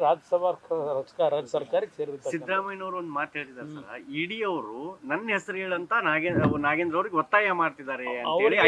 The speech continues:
Speaker 2: ಐದು
Speaker 1: ಅವ್ರು,
Speaker 2: ಮಂದಿ
Speaker 1: ಅವ್ರಿಗೆ
Speaker 2: ಮಿನಿಸ್ಟರ್
Speaker 1: ಯಾರು
Speaker 2: ಕಡೆಯಿಂದ
Speaker 1: ಇ ಡಿ,
Speaker 2: ಸುದ್ದಿಗೋಷ್ಠಿ
Speaker 1: ಇ ಡಿ
Speaker 2: ಮಾಡ್ತಿದ್ದಾರೆ.
Speaker 1: ಅವರು ಇವ್ರ ಹೆಸರನ್ನ ಹೇಳಿ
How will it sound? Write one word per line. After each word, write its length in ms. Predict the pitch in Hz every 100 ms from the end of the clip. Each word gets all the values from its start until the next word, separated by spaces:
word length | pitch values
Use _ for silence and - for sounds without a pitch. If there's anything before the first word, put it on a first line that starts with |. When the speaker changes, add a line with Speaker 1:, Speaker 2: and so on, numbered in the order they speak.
| 170
Speaker 2:
ಐದು 120 | 220
Speaker 1:
ಅವ್ರು, 100 | 160
Speaker 2:
ಮಂದಿ 160 | 180 -
Speaker 1:
ಅವ್ರಿಗೆ 160 | 175 208
Speaker 2:
ಮಿನಿಸ್ಟರ್ 260 | 190 214 226
Speaker 1:
ಯಾರು 120 | 214
Speaker 2:
ಕಡೆಯಿಂದ 260 | 180 220
Speaker 1:
ಇ 20 | 226
ಡಿ, 60 |
Speaker 2:
ಸುದ್ದಿಗೋಷ್ಠಿ 420 | 180 160 156 147 160
Speaker 1:
ಇ 60 |
ಡಿ 60 | 226
Speaker 2:
ಮಾಡ್ತಿದ್ದಾರೆ. 280 | 233 226 220
Speaker 1:
ಅವರು 120 | 214 214
ಇವ್ರ 120 | 202 160
ಹೆಸರನ್ನ 260 | 143 196 190 190
ಹೇಳಿ 140 | 190